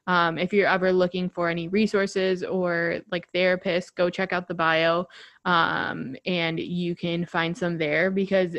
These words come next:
it is, you know, when it comes to therapy, it's so important to find people that you are comfortable with. And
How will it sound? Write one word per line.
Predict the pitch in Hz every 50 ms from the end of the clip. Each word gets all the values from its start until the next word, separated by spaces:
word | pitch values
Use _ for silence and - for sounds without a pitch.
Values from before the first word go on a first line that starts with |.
| -
it | - 185 190 185
is, | 175 180 180 180 185 180 175 - - 214 - _ _ _ _ _ -
you | 196 196
know, | 190 180 180 185 - - - - _
when | - 202 190 202 202 202
it | 196 190
comes | 185 196 190 190 190
to | - 240 220
therapy, | 214 180 160 170 165 170 196 196 190
it's | 185 185 -
so | 185 170 180
important | 185 185 180 175 156 117 113 180 175
to | 175 170
find | - - 151 151 151 151 156 160 165 165 _ - - _ _ _
people | - 185 180 - 170 170 170
that | 165 170 151
you | - 170 175 170
are | 165 160 160
comfortable | 160 - 165 165 165 - 175 170 165 156 165
with. | 170 147 139 123 135 170 - -
And | - 185 175 170 165 160 160